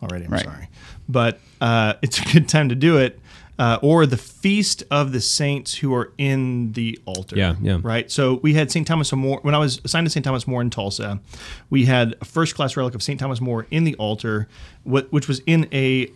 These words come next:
Speaker 1: uh, a glass reliquary in a stone relic,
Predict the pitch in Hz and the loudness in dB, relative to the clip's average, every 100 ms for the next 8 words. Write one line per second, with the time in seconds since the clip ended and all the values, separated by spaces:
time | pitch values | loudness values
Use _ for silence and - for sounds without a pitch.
0 | _ 120 107 101 - 110 - 110 156 147 | _ -2 -2 -4 -8 -10 -6 0 0 0
1 | 95 - - - 120 120 120 120 107 107 | -2 -6 -8 -6 -2 -2 -2 -2 -2 -4
2 | - 147 147 143 117 - - - 151 147 | -2 0 0 0 -6 -8 -6 -2 0 0
3 | 151 - - 127 127 123 - | 0 -2 -6 -2 0 0 -4